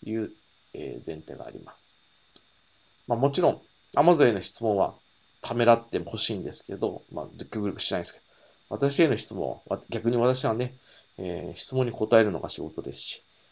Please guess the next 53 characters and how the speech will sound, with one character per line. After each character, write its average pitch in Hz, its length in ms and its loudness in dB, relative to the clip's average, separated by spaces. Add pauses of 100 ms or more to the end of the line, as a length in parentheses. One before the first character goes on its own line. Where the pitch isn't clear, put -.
(120)
ま 110 80 -4
あ、 101 40 -4
ど 120 100 2
ん 113 60 0
ど 87 100 -2
ん 71 60 -8
ね、 95 300 -8
え 76 180 -10
ー、 - 20 -10
め 95 120 -4
ん 101 40 -4
ど 107 100 0
く - 60 -18
さ 110 120 0
い 92 60 -6
質 - 380 -14
問、 78 280 -6
や 98 120 -2
や 95 60 -2
こ 123 100 -4
し 117 140 -4
い - 40 -4
質 - 160 -14
問 92 120 -6
を 85 40 -4
も 90 180 0
ら 107 100 6
え - 20 8
ば 90 120 0
も 87 180 -4
ら 98 100 8
う 101 40 4
ほ 95 160 -4
ど、 90 220 -2 (400)
え 92 40 -10
ー、 87 120 -10
サ 110 140 -10
ポ 117 160 -2
ー - 60 -2
ト - 120 -10
の 67 100 -16
ね、 98 320 -8
え 57 520 -10
ー、 - 40 -20 (1040)
質 - 220 -6
も 92 140 0
上 80 120 0
が 90 100 0
る 78 120 -4
と。 - 120 -20 (360)
ね、 - 160 -18 (100)
え - 40 -14
ー、 78 420 -10